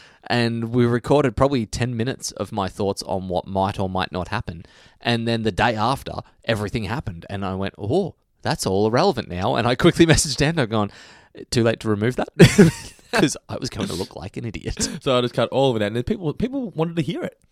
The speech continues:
Speaker 2: So I, what I did was I exported it as its own clip. And I'll put
Speaker 1: Okay.
Speaker 2: it up in the Patreon group just for the patrons
Speaker 1: Yeah.
Speaker 2: who really want to listen to your thoughts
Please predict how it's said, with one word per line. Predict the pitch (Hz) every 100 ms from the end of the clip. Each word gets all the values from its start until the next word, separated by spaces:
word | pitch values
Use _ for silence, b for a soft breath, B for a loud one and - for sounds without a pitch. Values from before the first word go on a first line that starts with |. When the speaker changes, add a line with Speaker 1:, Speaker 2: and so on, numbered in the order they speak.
| -
Speaker 2:
So | - 127 113
I, |
what | 123 185
I |
did | 165
was | 123 110
I | 113
exported | 104 - 147 135
it |
as | 113
its | 107 -
own | 117 107
clip. | - -
And | -
I'll | 90
put | -
Speaker 1:
Okay. | -
Speaker 2:
it |
up | 120
in | 113
the |
Patreon | 92 98 - 90 82
group | 85
just | 98 -
for |
the | -
patrons | 85 76 80 -
Speaker 1:
Yeah. | 98 101
Speaker 2:
who | 101
really | 95 104 92
want | 82
to | 78
listen | -
to | 80
your | 76 73
thoughts | 82 - -